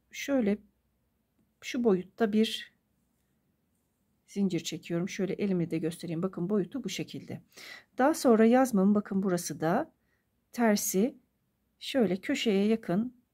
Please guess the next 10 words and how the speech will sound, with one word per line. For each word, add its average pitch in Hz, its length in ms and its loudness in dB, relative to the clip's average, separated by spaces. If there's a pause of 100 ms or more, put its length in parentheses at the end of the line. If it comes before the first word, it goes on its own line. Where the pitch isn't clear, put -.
Tabii 233 300 -2
siz 233 300 0
başlarken 226 560 4
yazmanızın 220 520 6
herhangi 220 500 4
bir 208 60 4
yerinden 196 400 2
başlayabilirsiniz 214 760 2
ama 226 220 4
ben 269 200 4